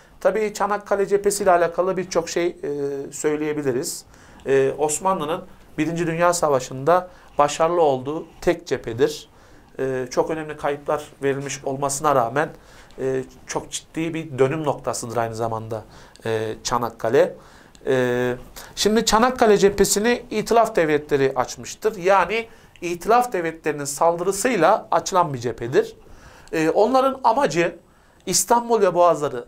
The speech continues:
ele geçirmek, e, böylelikle Osmanlı'yı savaş dışı bırakmak, yani Osmanlı'yı da yıkmış oluyorlar aynı zamanda.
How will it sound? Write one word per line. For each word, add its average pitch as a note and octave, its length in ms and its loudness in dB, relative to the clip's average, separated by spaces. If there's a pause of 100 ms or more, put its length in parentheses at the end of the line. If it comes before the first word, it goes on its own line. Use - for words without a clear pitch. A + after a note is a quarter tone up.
(140)
ele D3 220 -2
geçirmek, G#3+ 680 -4 (560)
e, D3+ 280 0
böylelikle G3 420 4
Osmanlı'yı D#3 760 -2 (280)
savaş E3+ 380 0
dışı - 220 -10
bırakmak, C#3+ 600 -6 (520)
yani D3+ 360 2
Osmanlı'yı C#3 560 -2
da F3 80 4
yıkmış F3 360 -6
oluyorlar A#2 320 -2
aynı A2+ 200 -6
zamanda. A#2 580 -2